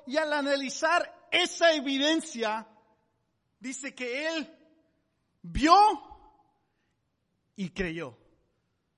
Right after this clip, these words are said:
¿Sabes? En Juan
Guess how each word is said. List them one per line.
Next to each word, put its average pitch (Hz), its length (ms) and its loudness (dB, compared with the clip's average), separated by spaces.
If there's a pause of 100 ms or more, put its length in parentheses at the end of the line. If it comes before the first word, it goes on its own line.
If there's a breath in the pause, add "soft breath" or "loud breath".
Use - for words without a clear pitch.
(1800)
¿Sabes? 233 560 -2 (1600)
En 190 200 -10
Juan 254 440 -8